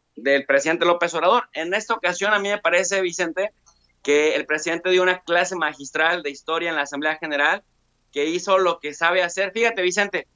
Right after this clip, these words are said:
mientras por un lado el presidente López Obrador, con su discurso y con su narrativa,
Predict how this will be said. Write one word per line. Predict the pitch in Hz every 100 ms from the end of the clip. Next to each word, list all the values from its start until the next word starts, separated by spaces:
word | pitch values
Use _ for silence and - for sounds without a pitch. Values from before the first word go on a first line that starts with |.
| _ _ -
mientras | 165 170 170 -
por | 175
un | 220
lado | 220 220
el | 196
presidente | 170 170 180 185
López | 202 202 196
Obrador, | 175 170 185 -
con | 156 156
su | 156
discurso | 151 147 - 196 190
y | 175
con | 156
su | 151
narrativa, | 143 139 139 170 170 139